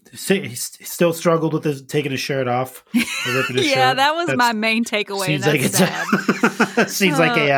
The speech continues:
Speaker 1: uh,
Speaker 2: he
Speaker 1: I
Speaker 2: can't
Speaker 1: know
Speaker 2: get
Speaker 1: he
Speaker 2: that last stitch. The hem
Speaker 1: No.
Speaker 2: really gets him, like, the hem at the bottom. He should just go ahead and, like, split that before he comes out, and then that
Speaker 1: Yeah.
Speaker 2: way it'll just rip on through,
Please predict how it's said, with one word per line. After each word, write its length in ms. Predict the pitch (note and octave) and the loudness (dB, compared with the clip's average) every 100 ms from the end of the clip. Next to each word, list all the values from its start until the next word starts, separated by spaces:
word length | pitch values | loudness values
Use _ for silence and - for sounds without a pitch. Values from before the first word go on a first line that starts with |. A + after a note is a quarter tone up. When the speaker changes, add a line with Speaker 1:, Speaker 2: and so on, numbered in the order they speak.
| C3+ | 2
Speaker 1:
uh, 40 | |
Speaker 2:
he 60 | C3 | 0
Speaker 1:
I 40 | |
Speaker 2:
can't 220 | - F#3 F#3 | 0 2 4
Speaker 1:
know 60 | |
Speaker 2:
get 80 | F3+ | 2
Speaker 1:
he 60 | - | 2
Speaker 2:
that 200 | D4+ A#3+ | 0 2
last 380 | A#3+ B3 B3+ - | 2 2 0 -6
stitch. 480 | - B3 E3+ - - | -4 -2 -2 -6 -4
The 120 | G#3+ | -4
hem 220 | G3+ B3+ D4+ | 0 2 4
Speaker 1:
No. 160 | D#4+ | 4
Speaker 2:
really 220 | A3 G#3 | 4 2
gets 320 | F3 G3+ G3+ F3+ | 0 -2 -2 -8
him, 140 | D#3+ | -8
like, 160 | E3+ F3+ | -8 -6
the 100 | F#3 | -4
hem 240 | G3+ A#3 | 0 0
at 100 | A3+ | -2
the 80 | F#3+ | 2
bottom. 280 | F#3 F#3+ G3 | 2 4 2
He 100 | B3 | -2
should 140 | - | -2
just 180 | D#4+ - | -6 -2
go 120 | A#3+ | -2
ahead 200 | A3 A3 | 0 0
and, 80 | G3 | -2
like, 160 | F3 - | -4 -8
split 460 | - - F3+ - | -10 -6 -6 -2
that 240 | F#3 F#3+ - | 0 0 -2
before 280 | F3 F3+ F#3+ | -6 -2 -2
he 80 | F3 | -2
comes 260 | F3+ E3 | -4 -2
out, 340 | D3+ D#3+ F3+ F3 | 0 2 2 0
and 80 | |
then 120 | F3 E3 | -4 0
that 160 | F3 | 2
Speaker 1:
Yeah. 120 | E3 | 4
Speaker 2:
way 160 | D#3+ E3 | 4 2
it'll 140 | E3 | -2
just 220 | F3 F3 D#3 | -2 -4 -2
rip 280 | E3+ E3 | -4 -2
on 280 | E3+ D#3+ D3 | -2 -4 -4
through, 480 | - D3+ - - | -6 -8 -8 -12